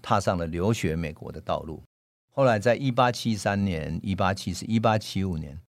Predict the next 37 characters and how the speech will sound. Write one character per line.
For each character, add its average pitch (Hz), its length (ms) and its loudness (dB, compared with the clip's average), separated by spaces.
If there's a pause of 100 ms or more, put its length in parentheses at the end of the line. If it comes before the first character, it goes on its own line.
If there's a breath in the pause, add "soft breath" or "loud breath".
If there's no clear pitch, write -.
(280)
总 135 160 4
共 170 160 6
还 135 100 2
有 127 100 4
三 156 280 4
批 147 140 4
的 120 120 6
留 95 180 2
学 92 180 -2
生 95 200 -2
到 95 160 0
达 80 160 -2
美 78 220 -4
国， - 260 -16 (380)
总 107 160 2
共 127 100 6
有 110 100 4
一 151 120 0
百 98 160 0
二 95 160 0
十 - 160 -6
个 85 100 -8
人， 65 180 -12 (460)
他 131 300 4
们 127 100 6
的 95 80 6
平 87 280 -2
均 92 200 0
年 85 220 -2
龄 80 180 -10
十 - 160 -8
二 87 180 0
岁。 76 300 -6 (440)
而 131 280 4 (220)
荣 131 320 6
闳 92 280 2
被 120 180 4